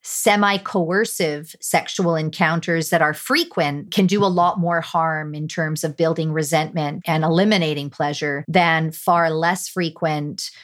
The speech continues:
but full-bodied, fully attentive, and mindful sex can be. But I know you want a number, so I'll give you a number, or maybe your listeners want a number. And the big surveys do find that on average, again, lots of variability, apologize for all the caveats,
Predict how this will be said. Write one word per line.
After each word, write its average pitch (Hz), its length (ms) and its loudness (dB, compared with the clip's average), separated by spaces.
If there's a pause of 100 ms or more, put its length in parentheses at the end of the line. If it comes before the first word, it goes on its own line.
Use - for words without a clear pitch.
(180)
but - 180 2
full-bodied, 165 840 2
fully 175 420 0
attentive, 156 520 -4
and 151 100 -2
mindful 147 400 -4
sex - 440 -4
can 147 260 -2
be. 139 240 -8 (140)
But 190 180 4 (280)
I 180 80 4
know 190 100 4
you 214 160 2
want 208 220 2
a 202 40 2
number, 170 380 0
so 170 180 -4
I'll 156 80 0
give 165 200 -2
you 180 160 0
a 180 40 0
number, 147 460 0 (240)
or 160 220 0
maybe 180 200 2
your 143 140 0
listeners 160 380 -2
want 156 180 -2
a 156 40 -2
number. 147 260 -2
And 170 120 4
the 190 60 2
big 247 160 2
surveys 233 480 0
do 196 180 -2
find 175 500 0
that 165 260 0
on 208 260 4
average, 202 800 -2 (120)
again, 165 220 0
lots 165 240 2
of 240 80 0
variability, 226 760 2
apologize 190 580 0
for 190 100 2
all 175 80 2
the 180 80 -2
caveats, 175 640 0